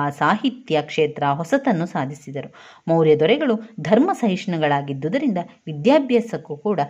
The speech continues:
ಹೆಚ್ಚಿನ ಪ್ರಾಮುಖ್ಯತೆಯನ್ನು ನೀಡಿದರು. ಕಲೆಯ ಹೊಸ ಪ್ರಕಾರಗಳಾದ ವಾಸ್ತುಶಿಲ್ಪ, ಶಿಲ್ಪಗಳ ಕೆತ್ತನೆ, ಅಲಂಕಾರಗಳು,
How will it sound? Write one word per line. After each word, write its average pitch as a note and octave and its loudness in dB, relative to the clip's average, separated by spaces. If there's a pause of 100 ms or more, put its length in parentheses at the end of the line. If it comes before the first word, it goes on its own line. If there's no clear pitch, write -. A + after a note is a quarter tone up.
(220)
ಹೆಚ್ಚಿನ D#4+ -2
ಪ್ರಾಮುಖ್ಯತೆಯನ್ನು D#3 0
ನೀಡಿದರು. C#3 -2
ಕಲೆಯ D#3 2
ಹೊಸ G3+ -2
ಪ್ರಕಾರಗಳಾದ F3 0
ವಾಸ್ತುಶಿಲ್ಪ, D3 -2 (100)
ಶಿಲ್ಪಗಳ A3 0
ಕೆತ್ತನೆ, C#3+ -2
ಅಲಂಕಾರಗಳು, D3+ 0